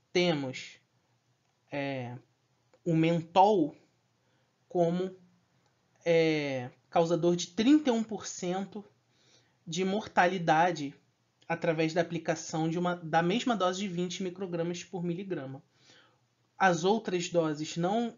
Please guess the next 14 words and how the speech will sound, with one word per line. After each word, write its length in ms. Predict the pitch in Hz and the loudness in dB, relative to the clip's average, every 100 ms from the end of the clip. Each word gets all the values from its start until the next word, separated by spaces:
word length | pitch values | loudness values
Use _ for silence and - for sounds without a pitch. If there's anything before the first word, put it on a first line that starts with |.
| - | -8
apresenta-, 560 | 175 175 160 165 156 | -6 -4 -2 -2 -4
as, 260 | 156 156 - 175 - | -6 -6 -8 -18 -12
desculpa, 540 | 165 - 147 127 - _ _ _ | -8 -6 -6 -8 -12 _ _ _
as 280 | - 165 165 | -4 -4 0
outra-, 320 | 190 190 208 | -2 -2 -6
os 120 | 175 165 | -2 0
outros 260 | 196 196 | 0 -2
compostos 920 | - 180 175 180 175 175 139 127 - _ _ _ - _ - | -6 -4 0 2 2 -2 -12 -14 -14 _ _ _ -20 _ -4
não 340 | 175 190 220 | 2 4 2
apresentaram, 880 | 190 - 175 170 160 - 151 139 139 - _ _ _ - _ _ | -2 -4 -4 -2 -4 -2 -2 -2 -8 -14 _ _ _ -20 _ _
é, 640 | 165 151 147 143 131 123 123 _ _ _ _ _ _ _ - | 4 6 6 2 -2 -6 -10 _ _ _ _ _ _ _ -6
uma 160 | 170 160 | 0 0
mortalidade 600 | 160 160 160 156 147 143 | 0 -2 -2 0 -2 -4
satisfatória 1040 | 180 170 - - 175 175 180 175 214 233 | -4 -2 -4 0 -2 0 2 2 2 -6